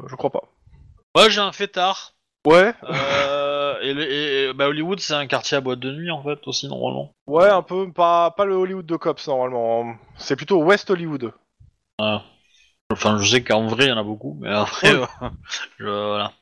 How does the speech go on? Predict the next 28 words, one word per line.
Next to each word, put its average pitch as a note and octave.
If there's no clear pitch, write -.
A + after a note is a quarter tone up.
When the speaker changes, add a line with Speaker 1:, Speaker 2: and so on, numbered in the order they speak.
Speaker 1:
Euh, C3
pour F#3
le G3
coup, A3+
euh, C3
écoute, E3
je D3
vais C#3+
te D3
le C#3
faire C#3+
rapidement. D#3+
Le D3
fêtard, D#3
il D3+
te C#3+
dit, E3+
euh, C#3+
Hollywood, D#3+
ouais, F#3
il C#3+
a C3
déjà C#3
fait G3+
des, D#3+
euh, C3
des C3+
teufs. -